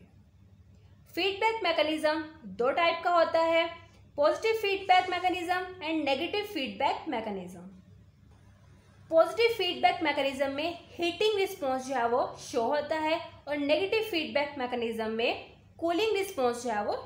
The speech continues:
शो होता है। Next topic है हमारे पास osmoregulation। तो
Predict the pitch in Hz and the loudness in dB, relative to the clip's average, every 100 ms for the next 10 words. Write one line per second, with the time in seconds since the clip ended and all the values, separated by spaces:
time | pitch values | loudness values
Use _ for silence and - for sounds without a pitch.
0 | - - 247 185 180 180 - - - - | -12 -6 -4 -4 -8 -14 -20 -20 -20 -20
1 | - - _ - - _ - 277 415 - | -20 -20 _ -20 -20 _ -8 0 0 2
2 | 415 392 392 427 392 311 302 302 302 339 | 2 2 0 0 2 4 4 4 0 0
3 | - 294 330 403 392 294 262 202 190 - | -2 0 0 -2 0 2 0 -2 -6 -10
4 | 208 - - - - | -16 -20 -20 -16 -10